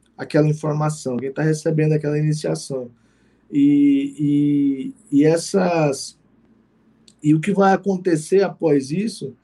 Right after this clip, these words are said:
depende diretamente da gente, depende diretamente do quão você tá apto a receber aquela informação, da sua capacidade de processar aquela informação, entendeu? E maturar ela. É, então,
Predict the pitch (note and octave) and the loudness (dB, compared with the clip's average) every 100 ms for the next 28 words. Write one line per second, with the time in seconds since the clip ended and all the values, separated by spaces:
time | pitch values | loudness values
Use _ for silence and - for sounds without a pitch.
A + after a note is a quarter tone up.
0 | _ _ _ D#3 E3 D#3+ F#3+ F3+ E3 A3 | _ _ _ -2 0 2 0 0 -2 -2
1 | G#3 G3+ G3+ F3+ F3 F#3 - G3 F#3+ D#3 | -2 -4 -4 -4 -2 -2 -2 -2 0 0
2 | D3 C3+ C#3 - D#3+ D#3+ D#3+ D#3 D#3 D#3+ | -2 -4 -10 -4 -4 0 0 -2 -4 0
3 | F#3 F#3+ G3 F3+ G3+ - _ _ _ D#3 | 0 0 -2 0 0 -2 _ _ _ -4
4 | E3+ - G#3+ B3 C#4 - - G3 - D#3+ | -4 0 0 2 0 0 -2 -4 -2 2
5 | D#3 D#3 - D3+ D3+ D3+ C#3+ C#3 F3 G3+ | 2 0 -4 -4 -2 -2 -4 -2 -2 -2
6 | F#3+ F#3+ F3+ E3 E3 F3+ - F#3 F#3 - | -4 -6 -6 -6 -4 -6 -6 -2 -2 -4
7 | - _ _ - - D3+ - - - - | -12 _ _ -6 0 0 0 -2 -2 -6
8 | F3+ F3+ D#3+ D#3 D#3 - F#3+ A3+ - G3 | -6 -2 0 0 -2 -4 -2 -2 -2 -4
9 | - F#3 F#3 G#3+ D#3+ D3+ D3+ D3 D3+ D#3 | -4 -6 -4 -4 -4 -4 -4 -6 -6 -6
10 | D#3 D#3 C#4 _ _ _ _ _ _ G3+ | -4 -4 -4 _ _ _ _ _ _ -10
11 | - C3+ C#3 E3 - _ _ - A3+ A#3+ | -4 0 2 2 -2 _ _ 0 2 4
12 | A#3+ A#3+ B3+ B3 A#3+ F#3+ E3 C#3 A#2 A2+ | 2 0 0 2 2 2 0 -2 -6 -12
13 | - - - - - C#3 D#3 F3+ G3+ B3+ | -18 -18 -18 -18 -16 -16 -6 -2 -2 -4